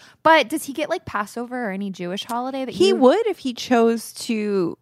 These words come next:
Speaker 2: celebrate, but he never wants to, 'cause they,
Speaker 1: So,
Speaker 2: they kind of always
Speaker 1: yeah.
Speaker 2: fall in the middle of the week, and then he doesn't wanna go home,
Speaker 1: Do you do
Speaker 2: whatever.
Speaker 1: anything for Hanukkah for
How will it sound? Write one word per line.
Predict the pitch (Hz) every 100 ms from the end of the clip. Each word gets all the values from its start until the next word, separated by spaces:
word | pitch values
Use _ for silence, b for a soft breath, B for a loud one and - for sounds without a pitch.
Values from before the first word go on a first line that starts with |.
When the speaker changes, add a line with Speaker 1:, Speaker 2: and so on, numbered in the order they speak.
| -
Speaker 2:
celebrate, | - - 233 381 349 175 180 -
but | 285
he | 269 294
never | 302 330
wants | 339 440 453 -
to, | 165 143
'cause | - 240
they, | 277
Speaker 1:
So, | 262 254
Speaker 2:
they | 277
kind | 370 370
of |
always | 349 247
Speaker 1:
yeah. | 226 220
Speaker 2:
fall | 214 247 233
in | 226
the | 220
middle | 208 202
of |
the | 175
week, | 165 170 170
and | 156
then | 160 165
he | 165
doesn't | 165
wanna | 156 156
go | 156
home, | 165 160 160
Speaker 1:
Do | 233
you | 254
do |
Speaker 2:
whatever. | 233
Speaker 1:
anything | 226 226 220
for | 220
Hanukkah | 190 - 202 202 208 233 247
for | - 208 202 196